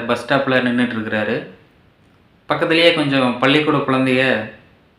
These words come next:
சொல் விளையாட்டு விளையாண்டுட்டு இருக்கிறாங்க. இவரு அதை கவனிக்காத மாதிரியே அதை காது கொடுத்து கேட்டுட்டு இருக்கிறாரு, அவங்க என்ன பேசுறாங்கன்னு. அப்போ ஒரு குழந்தை கேக்குது,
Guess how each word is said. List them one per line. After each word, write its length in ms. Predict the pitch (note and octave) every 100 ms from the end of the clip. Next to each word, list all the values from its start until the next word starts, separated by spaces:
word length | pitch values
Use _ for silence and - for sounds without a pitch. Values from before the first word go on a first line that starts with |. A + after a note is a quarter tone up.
| _ _ _
சொல் 260 | - D#3
விளையாட்டு 340 | E3+ D#3 C#3+ B2+
விளையாண்டுட்டு 360 | A#2 A#2 A2+
இருக்கிறாங்க. 380 | G#2 G#2 G#2 G#2 - _ _ _ _ _ _ _ _ _ _ _ _ _ _
இவரு 200 | D3+ E3
அதை 400 | E3+ D#3 D3 C#3
கவனிக்காத 500 | B2+ D3+ F3 F3 D#3+
மாதிரியே 640 | D#3 D3 C#3+ D3+ A#2+ A2+ - - _
அதை 440 | A#2+ A#2+ B2 A2+ -
காது 340 | B2+ C#3 C#3
கொடுத்து 220 | C#3 C3
கேட்டுட்டு 340 | C3 C3 B2 A#2
இருக்கிறாரு, 380 | G#2+ G#2+ G#2 - - _ _ _ -
அவங்க 260 | A#2+ A#2+ B2
என்ன 140 | B2+
பேசுறாங்கன்னு. 680 | A#2+ A#2+ - A2+ G#2+ G#2+ - - _ _ _ _ _ _ _ _ _ _
அப்போ 220 | C#3+ D#3
ஒரு 140 | E3 D3
குழந்தை 300 | D#3 F3 E3
கேக்குது, 720 | D3+ C#3 C3+ C#3+ B2 G#2+